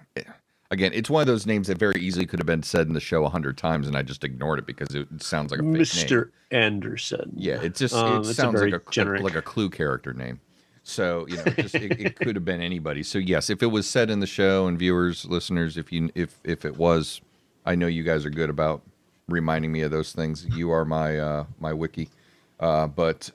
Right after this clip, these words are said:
Speaker 1: I, I
Speaker 2: Oh, yeah,
Speaker 1: don't
Speaker 2: tell
Speaker 1: re-,
Speaker 2: us.
Speaker 1: yeah, I don't <laughs> remember that. So again, she just seemed to know that this, w-, it, well, she said it was a person who helped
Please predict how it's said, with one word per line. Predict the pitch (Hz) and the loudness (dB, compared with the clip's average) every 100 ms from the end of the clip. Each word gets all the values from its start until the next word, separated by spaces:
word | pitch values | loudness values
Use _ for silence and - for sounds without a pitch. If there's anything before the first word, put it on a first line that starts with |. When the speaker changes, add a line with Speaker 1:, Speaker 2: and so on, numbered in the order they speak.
| _ _ _ _ _ _ _ _ | _ _ _ _ _ _ _ _
Speaker 1:
I, | 95 - | -6 -2
I | 92 | 2
Speaker 2:
Oh, | |
yeah, | 180 | 2
Speaker 1:
don't | 170 85 | 2 2
Speaker 2:
tell | 156 | 2
Speaker 1:
re-, | 117 | 2
Speaker 2:
us. | - _ _ | -4 _ _
Speaker 1:
yeah, | 101 82 | -2 0
I | 85 | 0
don't | 98 92 | 0 -2
<laughs> | |
remember | 85 92 - 117 - 175 139 _ _ - | -4 -6 -6 -6 -2 -2 -2 _ _ -8
that. | 139 - - 147 143 | -8 -10 -16 -18 -2
So | - 117 107 | 4 6 6
again, | 113 113 92 | 6 4 2
she | - 117 | 0 0
just | 107 - | 0 -2
seemed | - 110 104 | 0 2 2
to | 98 | 2
know | 92 95 92 | 4 6 6
that | 85 78 | 4 0
this, | 92 80 - | -2 -2 -8
w-, | 90 - 104 | -10 -8 -6
it, | 107 - - - _ 127 127 | -6 -6 -14 -20 _ -10 0
well, | 135 | 0
she | 127 | 0
said | 123 151 | 2 4
it | 117 | 4
was | 98 | 2
a | |
person | 92 120 - 101 | 0 -2 0 -4
who | 101 | -2
helped | 85 95 87 - - | 0 0 0 -4 -16